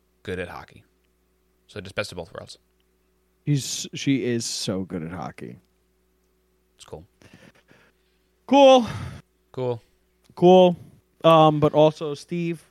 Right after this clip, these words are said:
Speaker 2: great at defense. Um, really an unsung hero. Uh,
Speaker 1: Yeah.
Speaker 2: where, yeah, he scored a great goal in this game, and he scored in the last game, in the beat-up game. Um,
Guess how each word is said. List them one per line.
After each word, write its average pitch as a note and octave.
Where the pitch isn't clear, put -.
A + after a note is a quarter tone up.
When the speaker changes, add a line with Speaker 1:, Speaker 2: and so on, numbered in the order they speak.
Speaker 2:
great C#3
at C3
defense. B2
Um, A#2
really F3+
an E3
unsung D3+
hero. A2+
Uh, G#2+
Speaker 1:
Yeah. A2+
Speaker 2:
where, C#3+
yeah, E3
he F3
scored G#3+
a F#3+
great D3
goal C#3
in D3+
this D#3
game, F3
and C#3+
he C3+
scored C3+
in B2+
the A2+
last A#2+
game, B2+
in C3
the A#2+
beat-up A#2+
game. D3
Um, A#2